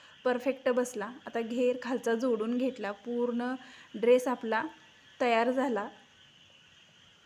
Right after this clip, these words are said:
आणि तुम्हाला कसा वाटला ते नक्की कमेंट करून सांगा. खरंच हा ड्रेस आवडला असेल तर, अ, चॅनलला सबस्क्राईब करा, व्हिडिओला लाईक करा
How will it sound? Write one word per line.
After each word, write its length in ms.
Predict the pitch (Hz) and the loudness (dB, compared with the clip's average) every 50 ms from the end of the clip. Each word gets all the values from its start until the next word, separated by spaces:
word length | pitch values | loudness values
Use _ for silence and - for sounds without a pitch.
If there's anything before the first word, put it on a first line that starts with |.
| - - - - - - - - - - - - - - - | -20 -20 -20 -20 -20 -20 -20 -20 -20 -20 -20 -20 -14 -6 -4
आणि 140 | 233 233 233 233 | -2 -2 0 2
तुम्हाला 280 | 269 254 254 254 269 277 | 4 4 6 6 4 4
कसा 260 | 277 302 294 311 277 | 2 0 0 4 4
वाटला 280 | 269 262 262 247 233 | 4 4 2 2 -2
ते 160 | 233 233 269 254 | 0 2 2 2
नक्की 280 | 254 254 247 - 262 | 2 2 0 -2 -6
कमेंट 360 | 247 - 262 247 247 240 240 | -2 0 2 2 2 2 2
करून 260 | 233 247 220 226 233 247 | 2 2 2 2 0 -2
सांगा. 420 | 240 - 262 233 214 190 190 208 208 - | -2 -2 -4 -4 -4 -6 -6 -8 -8 -8
खरंच 280 | - 254 233 233 233 240 | -4 -2 -2 -2 -2 -2
हा 140 | 240 262 240 | -2 -2 -2
ड्रेस 440 | 220 202 226 226 226 233 233 233 - - - | 0 2 2 4 4 4 2 -2 -4 -2 -2
आवडला 400 | 226 233 220 226 220 208 240 240 | 0 0 2 0 0 2 2 2
असेल 440 | 240 240 - - 202 196 202 196 - | 2 2 0 -4 -4 -4 -6 -4 -2
तर, 100 | 240 240 | 0 0
अ, 200 | 240 240 240 233 | 2 2 0 -2
चॅनलला 520 | 233 240 254 233 226 226 226 233 240 262 | -2 0 0 0 0 0 0 0 0 0
सबस्क्राईब 420 | 262 269 247 - - - 233 240 240 | 0 -2 -8 -8 -2 0 0 0 0
करा, 380 | 240 - 247 220 220 226 220 | -2 -2 -2 -2 -2 -2 -2
व्हिडिओला 420 | 214 226 226 220 220 226 233 240 233 | 0 0 2 2 2 2 2 2 2
लाईक 380 | 233 214 214 208 233 240 - - | 4 2 2 2 -2 -4 -4 -4
करा 160 | 240 226 226 | -2 -2 -2